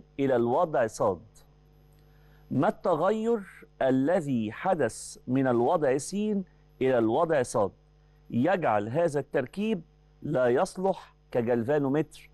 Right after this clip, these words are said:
لقياس شدة التيار بدقة؟ يا ترى إيه اللي حصل؟ يا ترى هل عزم الازدواج هو اللي زاد؟ ولا القوة المغناطيسية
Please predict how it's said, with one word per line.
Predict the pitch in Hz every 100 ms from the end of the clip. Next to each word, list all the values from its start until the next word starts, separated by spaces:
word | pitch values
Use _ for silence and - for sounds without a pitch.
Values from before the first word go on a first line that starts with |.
| - _ _
لقياس | 117 127 - 131 143 147
شدة | - 143 143 131
التيار | 120 - 101 95 - - -
بدقة؟ | 107 127 117 - - - - - - - - - - - - - - -
يا | 123
ترى | 131 175 147
إيه | -
اللي | 175 151
حصل؟ | 113 - - _ _ - - - -
يا | 135
ترى | 196 208
هل | 170 208 190 107 - _ _ _ _ - _ -
عزم | 131 202 196
الازدواج | 185 156 160 196 170
هو | 208
اللي | 196 160
زاد؟ | 147 214 160 - - _ _ _ - _ _ -
ولا | 120 160 156
القوة | 147 - 214 220 165
المغناطيسية | 135 131 131 143 - - 208 190 113 98